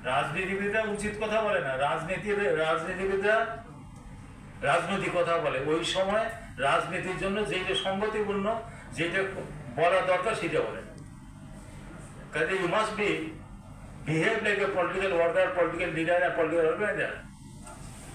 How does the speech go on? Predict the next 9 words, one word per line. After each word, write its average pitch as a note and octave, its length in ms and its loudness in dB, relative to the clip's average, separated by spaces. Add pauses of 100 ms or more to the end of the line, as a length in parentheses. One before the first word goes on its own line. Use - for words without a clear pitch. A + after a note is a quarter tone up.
(2750)
আমাদের F#3+ 380 4
মুক্তিযুদ্ধের G3+ 760 -2
চেতনার G3 540 2
রাজনীতি, F#3+ 440 2
এটা G3+ 220 2
আমরা G3+ 160 0
হাসিনার G3+ 500 0
সাথে G3+ 220 0
উনিশশো G3+ 480 -2